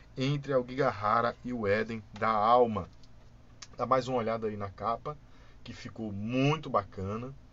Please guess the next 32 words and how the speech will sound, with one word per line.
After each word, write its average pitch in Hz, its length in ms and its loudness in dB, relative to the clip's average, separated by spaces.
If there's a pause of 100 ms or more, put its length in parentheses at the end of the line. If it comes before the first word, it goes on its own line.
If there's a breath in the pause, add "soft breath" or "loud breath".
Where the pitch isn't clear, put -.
(460 soft breath)
É, 92 460 -6
não 110 100 -8
é - 20 -8
porque - 240 -8
eu 123 60 -4
sou 131 260 -6
o 117 80 -2
editor 110 400 -6
desses 104 340 -10
trabalhos 101 460 -4
aqui 104 180 -12
da 98 120 -10
Editora 92 200 -10
Ser 98 220 -12
Poeta, 107 300 -2
mas 123 160 -6
eu 117 80 -8
sou 117 180 -6
apaixonado 120 760 -4
pelas 123 640 -6
capas 104 400 -8
dos 113 180 -14
nossos 110 380 -10
livros. 117 680 -6 (420 loud breath)
E 131 60 -4
dessa 170 280 6
vez 147 320 0
aqui, 143 400 -2 (300 loud breath)
a 139 160 6
dupla, 131 640 2
né, 131 320 0
foi 135 480 2